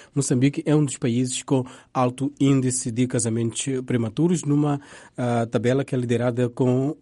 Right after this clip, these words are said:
pelo Níger, o, o Níger que é o país do mundo com maior prevalência de casamento infantil. Este estudo, como a Ana diz, publicado pelo, o Banco Mundial, revela que ainda há desafios. Este estudo, que é o documento, portanto, contém dados de vinte e cinco países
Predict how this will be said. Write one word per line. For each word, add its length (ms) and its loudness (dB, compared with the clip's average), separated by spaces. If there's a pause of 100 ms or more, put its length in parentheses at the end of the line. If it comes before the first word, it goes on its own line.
pelo 240 4
Níger, 560 2
o, 280 -4
o 20 -2
Níger 320 -2
que 100 -4
é 40 0
o 20 -2
país 460 -2
do 100 -4
mundo 320 -2
com 240 -4 (260)
maior 220 0
prevalência 500 -4
de 120 -4
casamento 680 -2
infantil. 600 -2
Este 220 0
estudo, 300 -2
como 240 -2
a 120 -2
Ana 160 -2
diz, 340 -4 (240)
publicado 480 -2
pelo, 540 -2
o 400 -2
Banco 340 -2
Mundial, 480 0
revela 460 0
que 260 -4 (260)
ainda 560 0
há 320 0
desafios. 640 -2
Este 200 -2
estudo, 520 -4
que 160 0
é 60 2
o 80 0
documento, 520 -2
portanto, 420 -4
contém 360 0
dados 380 -4
de 80 -4
vinte 220 -2
e 20 -4
cinco 140 -2
países 400 -4